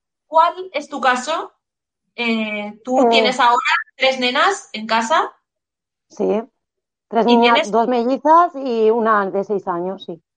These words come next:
Speaker 1: Y tienes otra más que hace, eh, ¿cuánto tiempo lleva fuera, lejos de tu casa?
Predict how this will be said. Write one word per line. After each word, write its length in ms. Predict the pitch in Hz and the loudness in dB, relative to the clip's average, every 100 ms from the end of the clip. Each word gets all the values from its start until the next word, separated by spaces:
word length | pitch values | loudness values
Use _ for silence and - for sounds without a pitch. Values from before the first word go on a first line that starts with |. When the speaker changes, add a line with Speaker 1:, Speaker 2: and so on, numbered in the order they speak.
| _ _ _ - | _ _ _ -10
Speaker 1:
Y 160 | 233 | -6
tienes 400 | 233 214 226 233 | -2 -2 -2 -2
otra 280 | 233 226 240 | -2 0 0
más 500 | 254 339 392 - - _ _ | 2 2 0 -4 -18 _ _
que 140 | - 240 | -4 -2
hace, 540 | 233 233 277 294 285 | -2 0 2 2 -2
eh, 240 | 226 214 208 | -8 -8 -2
¿cuánto 340 | 254 262 247 | 0 2 0
tiempo 520 | 240 233 233 214 226 - | -2 -2 -2 -6 -12 -10
lleva 440 | 208 202 190 - | -2 0 0 -4
fuera, 400 | - 214 202 185 | -8 -4 0 0
lejos 280 | 202 202 202 | -2 -4 -2
de 80 | 247 | 2
tu 120 | 233 | 2
casa? 100 | - | 0